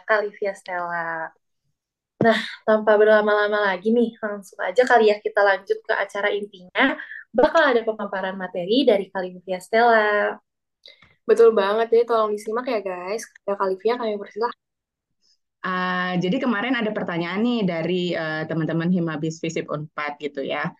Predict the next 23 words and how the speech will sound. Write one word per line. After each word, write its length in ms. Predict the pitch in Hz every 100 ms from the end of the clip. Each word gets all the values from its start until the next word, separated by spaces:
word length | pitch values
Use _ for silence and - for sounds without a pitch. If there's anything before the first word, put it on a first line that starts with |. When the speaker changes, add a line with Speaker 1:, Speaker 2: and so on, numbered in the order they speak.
| _ -
Speaker 3:
tentang, 560 | 165 160 160 156 156
eh, 640 | 147 156 156 151 151 151 151
apa, 320 | 147 196 233 - _ _ _ 170
content 480 | 170 165 165 165
creation 400 | 165 160 151 165
ini 400 | 147 151 151 147
gitu. 240 | 135 139 139
Yang 240 | 143 160
pertama 320 | 160 160 226
adalah 320 | 175 160 226 233 _ -
gimana 400 | 214 214 208 233
sih 160 | 302 330
caranya 400 | 220 185 208 233
kita 240 | 208 214
tahu 400 | 202 156 180 214
bahwa 320 | 160 160 175 202
strategi 400 | 196 175 175 165
konten 480 | 165 160 160 202 233
yang 80 | 196
kita 240 | 180 175
gunakan 440 | 160 156 147 156 151
ini 240 | 160 226
berhasil? 720 | 180 156 147 - 160 143 131